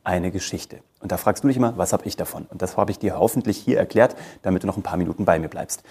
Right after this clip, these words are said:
Nächste Frage, ich hab's gerade schon angesprochen. Ist es schon zu spät, einen Podcast zu starten? Bin ich nicht irgendwie schon in der vierten Welle? Ist das Ding nicht schon geritten und durch?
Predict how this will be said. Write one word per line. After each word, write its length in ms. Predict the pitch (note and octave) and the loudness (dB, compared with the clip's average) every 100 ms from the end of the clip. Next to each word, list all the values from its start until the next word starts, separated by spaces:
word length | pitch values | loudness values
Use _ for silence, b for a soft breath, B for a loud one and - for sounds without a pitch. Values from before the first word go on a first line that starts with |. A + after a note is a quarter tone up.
| B B - | B B 6
Nächste 280 | D3+ F#3 | 6 6
Frage, 300 | F#3+ D3+ D3 | 4 6 6
ich 100 | D3+ | 4
hab's 120 | - - | 0 4
gerade 160 | A2 | 4
schon 100 | B2+ | 4
angesprochen. 460 | C#3+ C#3 C#3+ D3 C#3+ - - | 2 6 6 6 2 0 4
Ist 160 | G3 F#3+ | 6 6
es 60 | |
schon 120 | G3 | 6
zu 80 | F#3 | 4
spät, 240 | E3+ G#3+ A3+ | 4 4 4
einen 80 | |
Podcast 400 | E3+ A#2 - G#2+ | 4 4 6 2
zu 60 | - | 2
starten? 420 | - A2+ B2 E3 B B B | 4 4 6 2 B B B
Bin 200 | D3 E3+ | 2 4
ich 160 | D3+ - | 2 4
nicht 220 | D3+ - | 2 4
irgendwie 240 | C3+ C3+ C3+ | 2 4 4
schon 180 | C#3 | 4
in 120 | A2+ B2+ | 4 6
der 120 | A#2+ | 4
vierten 480 | - F3 - C3+ G#2 | 8 6 8 6 8
Welle? 220 | C3+ C#3+ | 10 8
Ist 240 | C#3 - | 6 2
das 160 | A#2+ - | 0 2
Ding 180 | B2+ A#2+ | 4 4
nicht 140 | G#2 | 4
schon 160 | A2+ F#2+ | 2 2
geritten 380 | F#2 A#2 A#2+ | 4 2 2
und 180 | F#2+ F#2 | 2 4
durch? 300 | F#2 D#2+ - | 4 2 -2